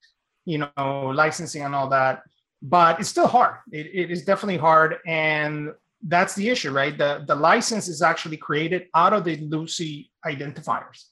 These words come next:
right? So it's, it's bound to that specific instance, right? Because we're licensed on a specific Lucy instance. And if that Lucy instance gets destroyed or upgraded, right, in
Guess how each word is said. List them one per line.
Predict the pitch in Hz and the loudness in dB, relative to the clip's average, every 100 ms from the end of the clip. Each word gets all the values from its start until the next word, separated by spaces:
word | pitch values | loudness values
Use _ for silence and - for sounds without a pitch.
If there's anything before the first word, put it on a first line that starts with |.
| _ _ - | _ _ -4
right? | 151 156 | -2 -2
So | 170 151 | -4 -6
it's, | 147 | -8
it's | 156 147 | -12 -4
bound | 123 160 220 202 180 | 2 4 6 4 0
to | 160 | 0
that | 156 | 0
specific | - 156 - 156 170 - _ _ - | -2 -8 -8 -6 -8 -10 _ _ -2
instance, | 320 - 117 - - | -2 -2 -12 -12 -4
right? | 151 165 | -2 -2
Because | 151 156 147 | -6 -6 -4
we're | 151 156 | -2 -2
licensed | 147 147 - 190 180 | 0 -2 -2 -8 -6
on | 151 | -6
a | 131 - | -8 -14
specific | - - 139 - 135 156 208 - _ _ _ - | -18 -12 -10 -10 -10 -8 -8 -10 _ _ _ -12
Lucy | 139 127 135 | -10 -8 -6
instance. | 220 - - - _ _ - | -6 -8 -16 -20 _ _ -8
And | 156 | -4
if | 160 - | -2 0
that | 185 202 | 0 0
Lucy | 202 208 208 | -2 -2 -4
instance | 202 196 156 | -4 -6 -6
gets | 175 156 - | -6 -6 -8
destroyed | 123 - 262 254 147 - | -12 -4 2 2 2 -2
or | 170 151 | -2 2
upgraded, | 254 - 160 120 127 190 - - | 2 2 -4 -4 -6 -10 -12 -4
right, | 156 156 160 - | 2 2 0 -6
in | 170 151 143 139 | -10 -8 -8 -12